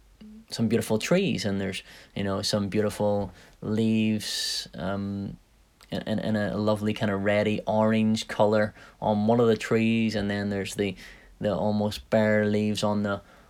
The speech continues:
or, or the bare branches on the, the tree kind of beyond that, and you can see birds flying about. And sometimes you just need to, to kind of give yourself a bit of space to sit and, and go into a flow about things. Find a, a,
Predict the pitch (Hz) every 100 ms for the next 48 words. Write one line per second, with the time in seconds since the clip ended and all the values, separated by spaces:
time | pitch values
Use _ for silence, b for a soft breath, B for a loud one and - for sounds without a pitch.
0 | b - - 110 113 113 117 113 117 113
1 | 113 117 107 107 107 107 101 98 101 -
2 | 113 110 107 101 104 104 - - 113 113
3 | 107 107 107 110 101 104 101 - - 110
4 | - - 101 101 107 104 107 - 107 101
5 | 101 104 - 101 - - _ - _ -
6 | _ _ - - 147 165 143 120 104 110
7 | 110 107 95 101 98 90 - - 95 92
8 | 104 104 104 98 98 101 95 92 98 98
9 | - 101 113 - - B B B B B
10 | B B - - 110 95 98 98 92 92
11 | - - 107 104 104 104 104 104 98 -
12 | - 101 101 107 107 - 107 110 110 -
13 | 127 131 135 131 110 - 107